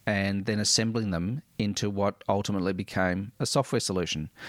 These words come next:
It was a fantastic way to work and, you know, really I should do that more often. Back then, I also made it a habit to get at least seven hours sleep a night. Today, I'm usually in bed by about ten, so I tend to rise before dawn. I reckon this is a special time to be up.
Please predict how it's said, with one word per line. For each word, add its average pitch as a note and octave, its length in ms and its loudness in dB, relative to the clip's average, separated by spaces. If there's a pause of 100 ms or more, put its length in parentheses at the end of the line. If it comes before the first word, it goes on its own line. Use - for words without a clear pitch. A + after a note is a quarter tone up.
(340)
It C3+ 100 2
was B2+ 120 2
a B2+ 40 0
fantastic D3 560 0
way A2+ 100 4
to G2+ 80 2
work G2 340 0
and, F#2+ 240 -2
you B2 100 0
know, F#2+ 80 2
really G#2+ 280 2
I F2 60 4
should E2+ 180 -2
do G2 80 -2
that F2 140 0
more E2+ 180 2
often. D2+ 300 -4 (640)
Back D#3+ 180 6
then, C3 160 4
I A#2 140 6
also B2+ 240 4
made A2 260 4
it G2+ 80 -2
a G2 60 0
habit G#2 380 2 (400)
to A2+ 100 2
get A2+ 100 2
at F#2+ 100 0
least G#2+ 240 2
seven G#2 220 2
hours F#2 180 2
sleep G2 260 0
a F#2+ 40 -2
night. F2 260 0 (600)
Today, D3+ 280 6
I'm B2 160 6
usually A#2 240 2
in G#2 80 0
bed G#2+ 240 0
by G#2 100 4
about G2 300 0
ten, D#3+ 400 -2 (340)
so G#2+ 320 4
I G2+ 240 4 (240)
tend A#2+ 200 2
to A2 60 0
rise F#2+ 280 2
before - 280 -4
dawn. F2 380 -2 (920)
I C#3+ 100 8
reckon C3 240 4
this G2+ 120 0
is F#2+ 140 0
a F#2+ 40 0
special F2+ 340 0
time F#2+ 260 0
to F2 60 -4
be F#2 140 0
up. F2 200 2